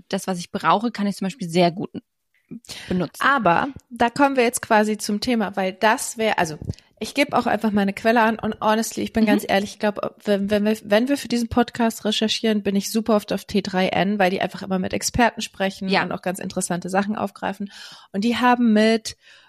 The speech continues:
Speaker 2: Doktor Martin Nebelich, ein Fachanwalt für Arbeitsrecht, dazu gesprochen. Und der
Speaker 1: Ah,
Speaker 2: hat
Speaker 1: super.
Speaker 2: auch ganz interessant so, ähm,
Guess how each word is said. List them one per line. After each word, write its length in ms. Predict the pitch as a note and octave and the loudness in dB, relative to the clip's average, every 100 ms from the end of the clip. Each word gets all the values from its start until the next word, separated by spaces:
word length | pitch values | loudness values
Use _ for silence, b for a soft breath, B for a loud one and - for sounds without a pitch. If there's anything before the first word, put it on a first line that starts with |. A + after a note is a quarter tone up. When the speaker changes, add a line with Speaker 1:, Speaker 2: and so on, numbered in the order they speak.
| _ | _
Speaker 2:
Doktor 380 | G3+ A#3 A#3+ A#3 | 0 2 4 4
Martin 580 | G#3+ F#3+ G#3 - G3+ F3+ | 4 4 2 2 0 4
Nebelich, 640 | G#3 A#3+ G3+ D3+ - - | 4 4 4 2 -2 -10
ein 180 | - E3+ | -4 -4
Fachanwalt 640 | F#3 A#3 A#3 G#3+ G3 G3 | -2 -2 0 2 2 2
für 100 | - | 0
Arbeitsrecht, 560 | - G3 - - F3 - | 0 0 -2 -6 -10 -8
dazu 240 | F3+ - | -10 -10
gesprochen. 540 | G3 - - E3+ A3 B3+ B B | -10 -10 -8 -6 -6 -8 B B
Und 160 | - G#3+ | -4 0
der 120 | A3+ | 2
Speaker 1:
Ah, 40 | G#3+ | 0
Speaker 2:
hat 120 | A3 | 0
Speaker 1:
super. 120 | A#3+ | 0
Speaker 2:
auch 120 | G#3+ | 0
ganz 240 | B3 A3 A3+ | 0 -2 -2
interessant 800 | - G#3+ - - G3 F#3+ G#3 - | -6 -6 -6 -2 0 0 -2 -6
so, 440 | G3+ G3 G3 - _ | -2 0 0 -2 _
ähm, 240 | G3 F#3+ | -4 -4